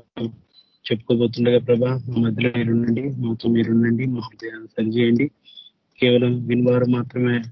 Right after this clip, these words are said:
అయి ఉండక ప్రభా, వాక్యానుసారంగా జీవించేటువంటి జీవితాన్ని ధన్యత మాకు మీరు అనుగ్రహించమని యేసయ్య నామంలో అడిగి వేడుకుంటున్నాను.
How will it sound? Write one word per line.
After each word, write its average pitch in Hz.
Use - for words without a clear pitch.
అయి 117
ఉండక 117
ప్రభా, 120
వాక్యానుసారంగా 123
జీవించేటువంటి 117
జీవితాన్ని 117
ధన్యత 113
మాకు 110
మీరు 110
అనుగ్రహించమని 131
యేసయ్య 147
నామంలో 135
అడిగి 123
వేడుకుంటున్నాను. 117